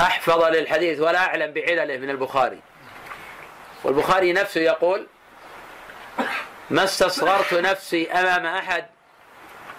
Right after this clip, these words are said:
إلا أمام علي بن المديني". مع أن البخاري أدرك أحمد بن حنبل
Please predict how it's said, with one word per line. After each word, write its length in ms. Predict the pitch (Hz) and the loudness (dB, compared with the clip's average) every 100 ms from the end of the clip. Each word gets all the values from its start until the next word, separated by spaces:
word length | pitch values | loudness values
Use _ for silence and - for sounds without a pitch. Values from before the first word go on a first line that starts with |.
| - - - - - - - - - - - | -20 -20 -20 -20 -20 -20 -20 -20 -20 -18 0
إلا 340 | 160 175 170 165 | 2 4 4 2
أمام 340 | 175 170 143 | 2 0 0
علي 340 | 135 180 185 180 | 0 0 0 0
بن 140 | 170 | -2
المديني". 440 | 160 147 139 101 87 - - - - - - - - - - | -4 -4 -6 -8 -14 -20 -20 -18 -18 -18 -18 -18 -18 -20 -8
مع 140 | 127 123 | -2 2
أن 100 | 160 | 2
البخاري 420 | 160 151 175 208 | 2 2 2 0
أدرك 280 | 220 170 170 | -2 -4 -6
أحمد 180 | 151 143 | -8 -6
بن 100 | 135 | -4
حنبل 380 | 151 147 135 | -2 0 -2